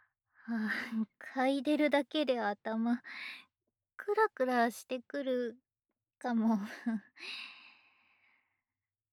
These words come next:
ねえ、先生。私には、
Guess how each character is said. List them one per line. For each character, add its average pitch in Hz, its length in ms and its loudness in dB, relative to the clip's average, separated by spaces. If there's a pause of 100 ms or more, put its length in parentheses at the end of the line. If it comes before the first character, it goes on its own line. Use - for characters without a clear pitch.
(1500)
ね 262 640 -2
え、 170 40 -6 (140)
先 175 180 -12 (120)
生。 269 180 -8 (1900)
私 220 420 -4
に 466 60 -8 (260)
は、 220 320 -2